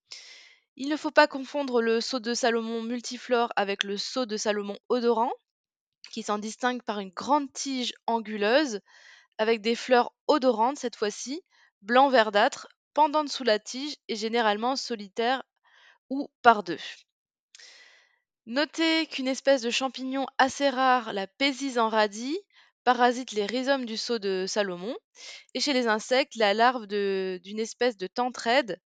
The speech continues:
qui ressemble un peu à une chenille, se nourrit de ses feuilles. Autrefois, les fruits du saut de Salomon étaient utilisés comme vomitifs,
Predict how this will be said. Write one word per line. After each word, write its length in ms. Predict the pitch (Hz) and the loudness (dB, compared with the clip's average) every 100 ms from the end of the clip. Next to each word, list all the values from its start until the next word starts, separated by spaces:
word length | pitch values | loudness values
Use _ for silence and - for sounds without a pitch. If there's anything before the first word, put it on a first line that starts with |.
| _ | _
qui 100 | 175 | -10
ressemble 320 | 180 202 180 | -8 -8 -8
un 80 | 175 | -10
peu 140 | 196 | -6
à 80 | 175 | -6
une 80 | 175 | -6
chenille, 460 | - 190 185 254 294 _ - - - _ | -8 -8 -8 -10 -12 _ -20 -20 -20 _
se 200 | - - | -14 -4
nourrit 380 | 277 254 220 277 | -2 0 -2 -2
de 140 | 233 262 | -2 -4
ses 180 | - | -2
feuilles. 380 | 226 175 - - _ _ _ _ _ _ _ _ _ - - - - _ - | -4 -4 -8 -10 _ _ _ _ _ _ _ _ _ -20 -20 -20 -20 _ -2
Autrefois, 640 | 269 - 349 - 294 302 | -2 0 -2 2 6 8
les 160 | 277 233 | 6 2
fruits 260 | 226 - 254 | -4 -6 -4
du 100 | 262 | -2
saut 140 | 285 | -2
de 60 | 240 | 0
Salomon 560 | 262 247 240 262 269 | 2 2 0 0 0
étaient 200 | 233 208 | 0 -2
utilisés 460 | 196 - 196 202 208 | -6 -8 -12 -8 -4
comme 240 | 196 180 | -4 -4
vomitifs, 800 | 170 240 269 262 - 269 415 - | -2 -2 -2 -4 -6 -4 -4 -6